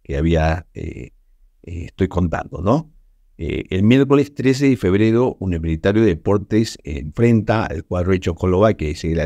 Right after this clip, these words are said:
Esparta, y empatan uno a uno con gol de Percy Rojas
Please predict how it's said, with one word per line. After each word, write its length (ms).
Esparta, 460
y 80
empatan 560
uno 300
a 120
uno 380
con 240
gol 240
de 160
Percy 460
Rojas 520